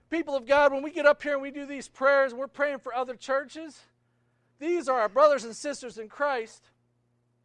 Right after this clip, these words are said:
whether or not everyone in that church is living righteously. Think about that in this room even. We are brothers and sisters in Christ. We are joined together.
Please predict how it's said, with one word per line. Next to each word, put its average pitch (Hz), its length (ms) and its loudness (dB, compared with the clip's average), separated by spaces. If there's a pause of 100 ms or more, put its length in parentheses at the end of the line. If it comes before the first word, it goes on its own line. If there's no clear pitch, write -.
(360)
whether 294 340 0
or 262 280 -4
not 269 480 -6 (460)
everyone 285 420 -4
in 269 100 -4
that 269 200 -2
church 285 360 0
is 240 120 -10
living 269 260 -2
righteously. 254 720 -2 (1600)
Think 247 160 -14
about 226 280 0
that 214 280 0 (160)
in 208 120 -10
this 202 160 -6
room 202 340 -8
even. 151 260 -10 (1400)
We 196 120 -2
are 202 120 0
brothers 202 340 -2
and 196 100 -10
sisters 196 400 -8
in 180 120 -10
Christ. 190 380 -2
We 175 100 -6
are 170 80 -8
joined 190 400 -6
together. 160 580 -2